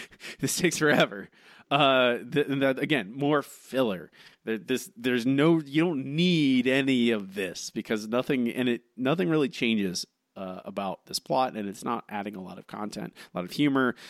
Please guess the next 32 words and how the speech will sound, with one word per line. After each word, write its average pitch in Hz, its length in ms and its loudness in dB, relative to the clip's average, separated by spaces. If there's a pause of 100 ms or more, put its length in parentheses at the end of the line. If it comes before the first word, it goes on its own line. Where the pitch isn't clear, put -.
(180)
'cause 104 240 -2
we 113 100 0
have 104 260 0 (320)
Martin 127 360 0
delivering 131 680 2
a 107 80 -6
letter 101 320 -6
to 117 560 4
the 110 140 2
school 131 500 2
post 135 400 0
office, 98 400 0
I 90 80 -4
guess. 90 340 -6 (200)
We 110 100 0
have 120 220 0 (180)
Bart 147 320 2
hitting 143 220 0
an 147 80 0
alarm, 156 480 2
fire 190 260 0
alarm, 117 240 0
to 101 80 -8
try 156 200 -2
and 175 200 -4
stop - 540 -2
it. 95 160 -2
We 113 100 0
have, 135 300 2 (880)
then 131 160 -2
we 139 120 2
have, 139 300 -2